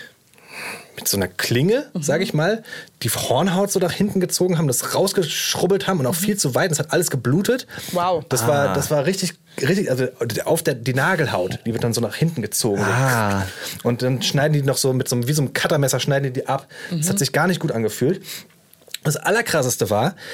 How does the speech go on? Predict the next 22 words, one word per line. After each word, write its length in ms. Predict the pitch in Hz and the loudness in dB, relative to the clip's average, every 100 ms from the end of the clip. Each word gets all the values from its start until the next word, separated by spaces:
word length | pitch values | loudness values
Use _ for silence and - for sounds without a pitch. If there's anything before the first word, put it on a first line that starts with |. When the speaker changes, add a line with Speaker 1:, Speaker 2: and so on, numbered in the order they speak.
| - - | -14 -2
Speaker 1:
dass 160 | 127 139 | 0 2
wir 100 | 127 | 2
danach 300 | 120 135 156 | 2 0 0
gegangen 480 | 131 123 175 185 123 | -2 0 2 2 2
sind 400 | 113 143 208 - - - - - | 2 2 0 -4 -16 -16 -18 -2
und 320 | 131 127 - - - | 2 2 -2 -8 -4
ich 160 | 127 - | -2 0
dreh 240 | 143 208 | 2 2
mich 260 | 202 - - | 2 -2 0
um 240 | 190 185 | 2 2
und 120 | 143 | 0
sie 80 | 131 | 0
rollt 300 | 113 139 196 | 2 2 0
gerade 260 | - 139 139 | -2 0 0
das 300 | 120 - - | 0 0 0
Handtuch, 240 | 185 202 | 0 -2
mit 100 | 123 | -2
dem 120 | 131 123 | -2 -2
sie 100 | 120 | -2
vorher 300 | - 147 135 | 0 2 2
meine 180 | 123 | 0
Füße 540 | 117 - 185 123 113 | 0 0 2 2 2